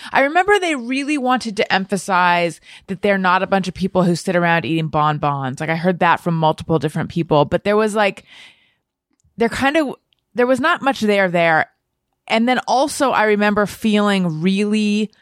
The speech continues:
alone, like, really different, 'cause they all kinda knew each other and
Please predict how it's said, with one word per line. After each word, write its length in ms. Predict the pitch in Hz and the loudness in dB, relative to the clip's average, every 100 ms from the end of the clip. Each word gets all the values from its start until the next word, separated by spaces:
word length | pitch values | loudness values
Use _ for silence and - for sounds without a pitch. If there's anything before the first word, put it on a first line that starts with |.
| _ _ _ - | _ _ _ -2
alone, 720 | 175 165 151 127 90 53 52 - | 0 2 0 0 -4 -8 -12 -4
like, 160 | 180 | -2
really 420 | 262 180 208 196 180 | 0 2 2 2 0
different, 500 | 180 165 - 143 - | 0 0 0 -4 0
'cause 160 | 220 | 0
they 160 | 214 233 | 2 0
all 140 | 233 | 0
kinda 260 | 220 226 175 | 0 0 0
knew 220 | 170 196 | 0 0
each 200 | 208 - | -2 -2
other 640 | 196 185 180 175 175 160 - | 0 2 2 2 2 2 0
and 540 | 165 165 160 151 139 | 0 2 2 0 -6